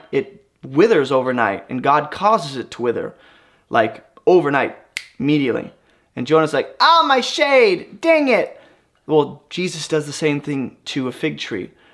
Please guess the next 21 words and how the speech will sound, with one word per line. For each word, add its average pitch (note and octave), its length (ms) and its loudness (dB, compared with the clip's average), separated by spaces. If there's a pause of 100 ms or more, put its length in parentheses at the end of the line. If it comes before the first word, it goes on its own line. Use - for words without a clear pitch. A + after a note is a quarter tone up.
(320)
just - 240 -10 (460)
right D3 220 -2
then D3 160 2
and C3 100 -4
there. A#2 300 -4 (340)
And C#3+ 140 0
then C#3+ 140 2
Peter D#3 360 2
and C3+ 160 0
the C3 60 -4
boys C3+ 420 -2
walk C#3 320 0
by D#3+ 240 2
it C#3 220 -2
later C3+ 320 -2
and C3 140 -4
go, B2 160 -2
"Whoa, E3 420 -2 (1120)
thing F#3 240 0
actually F3 320 2
withered." F#3+ 500 0